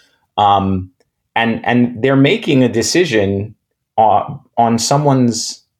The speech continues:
someone's livelihood. And that's a really important thing that, that I think deserves and requires a bit more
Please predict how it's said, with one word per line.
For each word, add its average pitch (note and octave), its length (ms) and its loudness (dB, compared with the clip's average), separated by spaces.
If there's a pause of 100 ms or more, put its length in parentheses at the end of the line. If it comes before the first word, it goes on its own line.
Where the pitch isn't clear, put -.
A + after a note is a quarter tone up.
(320)
someone's - 340 -4
livelihood. - 640 -2 (440)
And D3 80 4
that's G#3 140 0
a E3+ 60 2
really D#3+ 420 2
important C#3+ 800 2
thing A2+ 560 0
that, G2+ 460 0
that G#2 160 2
I G2+ 100 4
think G#2+ 300 -4 (240)
deserves A2+ 720 0
and G2 240 -4
requires G2+ 880 0
a F#2+ 60 0
bit C#3 360 -2
more D3 460 -2